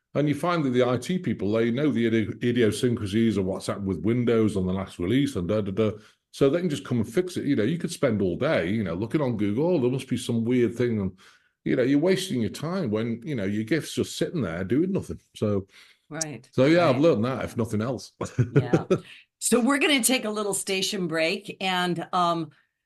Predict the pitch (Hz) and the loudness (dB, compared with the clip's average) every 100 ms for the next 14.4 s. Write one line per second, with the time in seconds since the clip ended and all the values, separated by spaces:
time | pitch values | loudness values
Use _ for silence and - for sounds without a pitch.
0 | - 247 226 185 180 170 151 147 147 143 | -4 -2 0 -2 0 0 0 0 -2 0
1 | 185 170 - 185 180 185 - 175 156 _ | 0 0 -2 0 2 2 -2 -6 -8 _
2 | - 170 131 180 170 170 165 151 147 151 | -6 -6 -2 -2 0 2 2 0 0 0
3 | 156 - 156 147 143 - 175 - 160 165 | -2 -4 -4 -4 -4 -6 -6 -6 -6 -4
4 | 151 135 135 139 135 131 135 131 _ _ | -2 -4 -6 -8 -6 -4 -6 -10 _ _
5 | - 143 156 190 196 175 165 156 156 170 | -12 -6 0 0 2 2 0 0 0 0
6 | 185 185 180 151 160 143 139 - 151 156 | 2 2 2 2 0 0 -4 -6 -4 0
7 | 160 156 165 156 151 135 135 135 147 151 | 0 -2 -4 -4 -4 -4 -4 -4 -6 -6
8 | 147 147 143 143 139 135 131 - - _ | -4 -2 -2 -2 -2 -2 -6 -20 -20 _
9 | 165 160 - 170 170 185 180 175 - 226 | -2 -2 0 0 0 0 0 -2 -2 0
10 | 247 240 185 170 156 175 175 190 175 151 | 2 0 -2 0 0 0 -4 -2 -6 -6
11 | 160 156 156 - 147 139 - 175 160 156 | -2 0 -2 -4 -6 -6 -6 -6 -4 -4
12 | 151 143 143 147 143 160 - 170 160 160 | -4 -6 -6 -6 -6 -6 -4 -4 -4 -4
13 | 151 156 156 - - 247 254 208 185 160 | -4 -4 -4 -2 2 2 2 0 0 0
14 | 151 135 131 127 | 0 0 -2 -4